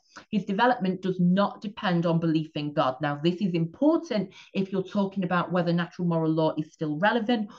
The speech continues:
or if it's relevant to those who don't believe in God. He proposed this list of seven primary or basic goods in life, and they are life itself, preservation of life, basically,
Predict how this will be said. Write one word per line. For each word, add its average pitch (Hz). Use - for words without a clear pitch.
or 196
if 202
it's -
relevant 170
to -
those 160
who 170
don't 151
believe 139
in 127
God. -
He 302
proposed 226
this 208
list 196
of 185
seven 214
primary 208
or 170
basic 165
goods 147
in 143
life, 143
and 180
they 175
are 156
life 208
itself, 285
preservation 151
of 131
life, 185
basically, 196